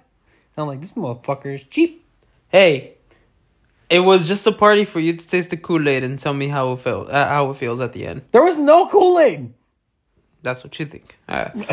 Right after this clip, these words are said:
Speaker 2: no, no, no, no.
Speaker 1: <laughs> You weren't invited to the Kool-Aid. <laughs>
Speaker 2: You were, you weren't cool enough to enter that. Uh, but it doesn't really matter. Uh, <laughs>
Speaker 1: You
Speaker 2: I, I
Speaker 1: rented.
Speaker 2: just wa-, I just wanna, like, skip past that because, I mean, at this point, like, I don't want you to feel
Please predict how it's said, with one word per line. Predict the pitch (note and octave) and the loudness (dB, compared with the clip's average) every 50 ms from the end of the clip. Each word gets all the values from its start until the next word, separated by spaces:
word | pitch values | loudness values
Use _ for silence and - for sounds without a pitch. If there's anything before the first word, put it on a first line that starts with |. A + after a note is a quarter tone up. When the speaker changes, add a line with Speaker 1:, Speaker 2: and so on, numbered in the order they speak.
| - - | -6 0
Speaker 2:
no, | |
no, | - A#3+ B3+ C4 C4 B3+ A#3+ A3 G3+ F#3+ E3 D3 | 2 4 6 6 6 6 6 4 4 4 2 0
no, | D3 D#3 D3 | 0 0 -2
no. | C#3 B2 - - | -2 -2 -4 -6
Speaker 1:
<laughs> | G3+ | -4
You | G3+ F#3+ | -2 0
weren't | F3+ F3+ F#3+ G#3 | 0 0 0 -2
invited | G3+ E3 D#3 D3+ D3+ D#3 D#3 | -4 -4 -4 -4 -4 -6 -8
to | E3 D#3 | -10 -12
the | D#3+ D#3+ | -12 -10
Kool-Aid. | - F3+ D3 B2+ A#2+ A#2+ B2 C3+ D#3+ B3 | -10 -10 -10 -10 -10 -14 -14 -10 -4 -2
<laughs> | D#4+ - - - - - _ _ _ C#4 B3 B3 A#3+ B3 C4 B3+ G3+ - | -2 -2 -2 -6 -20 -20 _ _ _ -10 -10 -8 -6 -4 -4 -4 -4 -4
Speaker 2:
You | D#3+ F3+ F#3+ | -2 0 0
were, | G#3+ G#3 | 0 0
you | G#3 F#3 G3 G3 | -2 -2 -2 0
weren't | F#3+ G3+ G3+ G3 F3+ | 2 2 0 0 -2
cool | - - G3+ G3 F#3+ F3+ | -4 -4 -2 -2 -2 -2
enough | E3+ D#3+ D#3+ D3+ C#3+ C#3+ - _ | -2 -2 -2 -4 -4 -4 -8 _
to | - - D3+ D3 | -10 -8 -6 -4
enter | D3 D3 D#3 D3 - D#3 C#3 B2+ | -4 -4 -6 -8 -8 -10 -10 -6
that. | B2 A#2 A2+ A2 G#2+ - _ _ _ _ _ _ _ _ | -4 -4 -4 -4 -6 -8 _ _ _ _ _ _ _ _
Uh, | - E3 E3 D#3 | 4 4 4 4
but | D3+ F#3 G#3+ G#3+ | 4 4 2 2
it | A3+ G3 | 2 2
doesn't | G#3+ A3+ G#3 A#3 | 2 2 4 4
really | A3+ A3 G#3 F#3+ | 4 2 2 4
matter. | F3 D3+ C3+ - - - _ - | 2 0 0 -2 -6 -14 _ 2
Uh, | A#3 C4 - - - - - | 2 2 2 0 -4 -2 2
<laughs> | |
Speaker 1:
You | B3+ | 4
Speaker 2:
I, | C#4 C4 - - - B3+ - B3 B3 B3+ C4 - A#3 G#3 - - - - - B3 G#3+ | 4 4 2 0 0 0 2 2 2 4 2 2 2 -2 -4 -6 -10 -12 -12 -10 -4
I | - F#3+ G3+ G3+ G#3+ A3 G#3+ G#3+ | -2 0 2 2 2 2 2 2
Speaker 1:
rented. | A3 G3+ | 2 0
Speaker 2:
just | G3+ G3 A3 | 0 0 0
wa-, | A3+ | 2
I | G#3+ G#3+ A3 A3+ | 4 4 4 4
just | G#3+ - - | 4 0 -2
wanna, | A3 A3+ A3 G#3 | -2 0 0 0
like, | G#3 G3+ F#3+ F3 D#3+ D#3 F#3 F#3+ | 0 0 -2 -4 -8 -12 -12 -12
skip | - - - A3+ G#3 F3+ - | -12 -10 -4 -4 -4 -2 -2
past | G#3 F3+ E3+ E3+ D3 | -2 -2 -2 -4 -4
that | E3+ D#3+ D3+ C#3 | -4 -4 -4 -4
because, | D#3 D#3 D#3+ D#3 D3 | -6 -8 -8 -8 -8
I | D#3 | -8
mean, | D3+ D#3 D3+ | -8 -8 -8
at | D3+ D#3 D3+ | -8 -8 -8
this | E3+ D#3+ D#3 | -8 -10 -10
point, | - - D#3+ D3+ C#3+ C#3+ | -10 -10 -8 -8 -8 -8
like, | C#3 C3+ C3 B2+ B2+ _ _ _ _ _ _ | -10 -10 -10 -10 -14 _ _ _ _ _ _
I | - D3 | -6 -4
don't | D#3+ E3 D#3+ | -4 -2 -2
want | D#3+ D#3 D3+ | -4 -4 -6
you | E3 D#3 | -8 -10
to | C#3 D3+ | -12 -14
feel | D3 - - D3+ C#3+ C#3+ C3+ C3+ B2+ A2+ F#2 - | -16 -14 -12 -10 -8 -6 -6 -8 -8 -10 -14 -18